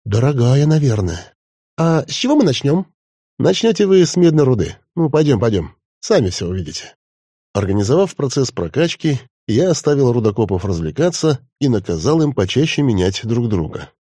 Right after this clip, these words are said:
Кайло я им оставил свое, старое, а сам пошел к озеру. Лиска,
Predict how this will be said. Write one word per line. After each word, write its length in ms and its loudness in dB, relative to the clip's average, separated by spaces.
Кайло 320 0
я 120 0
им 120 -2
оставил 340 -2
свое, 420 0
старое, 580 -4
а 120 -2
сам 220 0
пошел 440 -4
к 60 -4
озеру. 440 -8
Лиска, 720 -2